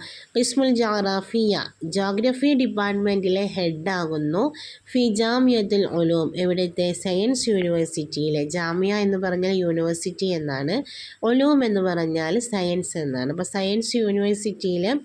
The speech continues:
ആ, ആ, ജോഗ്രഫി ഡിപ്പാർട്ട്മെന്റിലെ ഹെഡ് ആകുന്നു അദ്ദേഹം എന്നാണ്. അപ്പോൾ ഈ മൂന്ന് ഗസ്റ്റുകളാണ്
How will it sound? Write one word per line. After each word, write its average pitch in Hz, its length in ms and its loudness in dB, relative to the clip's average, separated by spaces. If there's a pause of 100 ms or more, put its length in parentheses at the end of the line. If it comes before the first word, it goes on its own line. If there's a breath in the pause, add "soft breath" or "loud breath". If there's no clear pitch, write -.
(400 loud breath)
ആ, 196 80 -2 (320)
ആ, 190 80 0 (300)
ജോഗ്രഫി 196 680 0
ഡിപ്പാർട്ട്മെന്റിലെ 190 920 0
ഹെഡ് 214 420 -2
ആകുന്നു 180 480 0
അദ്ദേഹം 156 540 -2
എന്നാണ്. 127 360 -4 (420 loud breath)
അപ്പോൾ 214 160 0
ഈ 247 220 4
മൂന്ന് 254 500 4
ഗസ്റ്റുകളാണ് 208 920 0